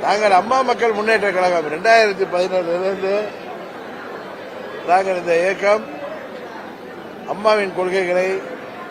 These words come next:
லட்சியங்களை தாங்கி பிடிக்கின்ற இயக்கம்.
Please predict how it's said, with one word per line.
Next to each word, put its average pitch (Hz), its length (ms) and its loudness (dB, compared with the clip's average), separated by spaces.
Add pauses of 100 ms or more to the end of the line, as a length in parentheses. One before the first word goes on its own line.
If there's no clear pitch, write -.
(600)
லட்சியங்களை 185 600 2 (680)
தாங்கி 190 320 2
பிடிக்கின்ற 151 360 -6 (100)
இயக்கம். 135 300 -4